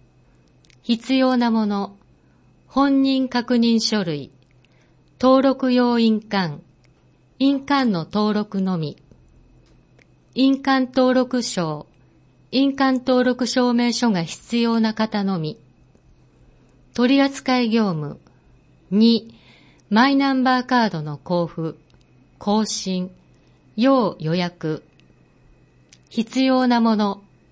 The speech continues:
マイナンバーカードの交付には、交付通知書、通知カード、本人確認書類が必要です。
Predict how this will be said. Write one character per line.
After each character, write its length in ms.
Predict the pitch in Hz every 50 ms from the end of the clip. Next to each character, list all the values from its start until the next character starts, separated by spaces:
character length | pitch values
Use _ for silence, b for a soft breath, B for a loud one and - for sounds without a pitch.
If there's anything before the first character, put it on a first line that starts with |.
| _ _ _ _ _ _ _ _ _ _ _ _ _ _ _ _ _ _ _ _ _
マ 200 | - 240 269 285
イ 60 | 285 277
ナ 180 | 285 285 277
ン 80 | 269 262
バ 200 | 269 269 262 262
ー 20 | 262
カ 180 | 269 262 247
ー 40 | 202
ド 120 | 180 170
の 160 | 165 160 165 -
交 200 | - 190 190 180
付 160 | 180 - 190
に 160 | 185 180 170
は、 240 | 160 156 151 151 b b b b b b b b b b -
交 240 | - 262 269 262 254
付 140 | 262 262
通 260 | 247 - - 247 240 226
知 160 | 233 226 226
書、 380 | - - 214 208 202 - - - _ _ _ _ _ _ _ _ _ _ _ _
通 260 | - - 285 285 277
知 180 | 277 - 262 269
カ 220 | - 254 240 214
ー 60 | 175
ド、 240 | 151 151 156 - - _ _ _ _ _ _ _ _ _ _ _ _ _ _ _
本 320 | _ - 277 285 269 240 214
人 220 | 190 180 170 160
確 280 | - 170 175 - 262 262
認 260 | 254 262 269 262 240
書 160 | - 277 269
類 200 | 247 226 202 180
が 140 | 160 156 156
必 300 | - - - - - 190
要 260 | 190 185 180 180 175
で 140 | 170 160 160
す。 280 | - - - - _